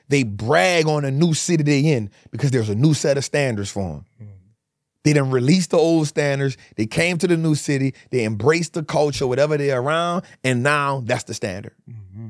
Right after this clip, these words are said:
Speaker 1: Until you get them the environment. Now, here's what happens. You come to Atlanta, or you go to another city, and then what happens when you meet people that's doing something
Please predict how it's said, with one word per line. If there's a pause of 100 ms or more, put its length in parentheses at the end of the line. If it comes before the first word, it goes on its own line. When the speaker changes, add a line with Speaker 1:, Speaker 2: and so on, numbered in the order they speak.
(140)
Speaker 1:
Until
you
get
them
the
environment.
Now,
here's
what
happens.
You
come
to
Atlanta, (240)
or
you
go
to
another
city, (240)
and
then
what
happens
when
you
meet
people
that's
doing
something